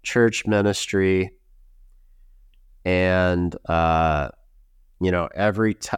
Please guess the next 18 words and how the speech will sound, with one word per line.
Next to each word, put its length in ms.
hour 380
I 120
spend 600
door 220
knocking 580
or 80
closing 400
appointment, 580
'cause 180
we, 280
we 100
didn't 180
have 140
setters. 640
We 140
were 100
just 400
a, 440